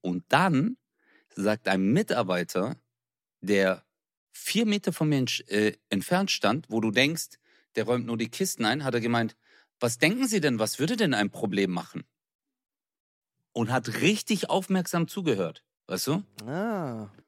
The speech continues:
Speaker 1: Und dann hab ich gemeint, „Äh, ja, diese eine, äh, Pumpe, wel-, welch-, um welche Pumpe handelt es sich denn?“ Und auf einmal die anderen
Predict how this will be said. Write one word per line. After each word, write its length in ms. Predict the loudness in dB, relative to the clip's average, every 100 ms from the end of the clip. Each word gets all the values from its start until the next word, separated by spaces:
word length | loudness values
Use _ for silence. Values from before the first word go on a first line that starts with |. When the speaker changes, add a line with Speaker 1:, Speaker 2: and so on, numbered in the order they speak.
| _ -4
Speaker 1:
Und 160 | 2
dann 100 | 4
hab 100 | 4
ich 120 | 2 0
gemeint, 340 | 2 2 0
„Äh, 260 | 2 2 0
ja, 300 | 0 2 2
diese 380 | 0 -2 0
eine, 340 | 2 2 2 0
äh, 220 | 0 0
Pumpe, 560 | -2 0 0 2 -2 -2
wel-, 200 | -8 -8
welch-, 300 | -2 -2 0
um 140 | 0 0
welche 220 | 2 0
Pumpe 340 | 0 0 0 0
handelt 320 | 0 -2 -4
es 120 | -4
sich 140 | -6
denn?“ 220 | -4 -4 -6 -16 -20 -6
Und 100 | -2
auf 140 | 0
einmal 260 | 2 2 2
die 140 | 2
anderen 540 | 2 2 2 -2 -4